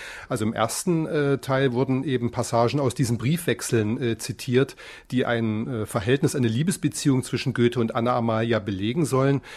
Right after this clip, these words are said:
Und im zweiten Teil wurde es dann eben doch sehr hitzig und emotional, nämlich als der ehemalige Direktor des Goethe-Schiller-Archivs, Jochen Goltz, der auch der Goethe-Gesellschaft vorste-, vorsteht, äh, auf den Plan trat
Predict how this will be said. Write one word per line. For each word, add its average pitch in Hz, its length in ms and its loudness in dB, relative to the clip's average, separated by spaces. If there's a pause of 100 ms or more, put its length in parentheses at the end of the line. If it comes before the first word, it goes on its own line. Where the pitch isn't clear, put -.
(400)
Und 147 140 0
im 127 80 2
zweiten 139 340 2
Teil 151 200 2
wurde 147 140 2
es - 80 -2
dann 139 200 2
eben 139 180 0
doch 135 140 2
sehr 127 260 4
hitzig 107 400 0
und 113 120 2
emotional, 120 720 2
nämlich 104 260 0
als 120 160 -2
der 165 140 2
ehemalige 123 560 4
Direktor 117 440 2
des 117 200 0
Goethe-Schiller-Archivs, 135 1080 -2
Jochen 120 320 0
Goltz, 117 420 0
der 113 200 0
auch 110 240 -2 (400)
der 110 100 2
Goethe-Gesellschaft 127 840 0
vorste-, 139 680 0
vorsteht, 131 720 0
äh, 123 200 2
auf 131 180 0
den 120 160 2
Plan 117 360 0
trat 127 380 2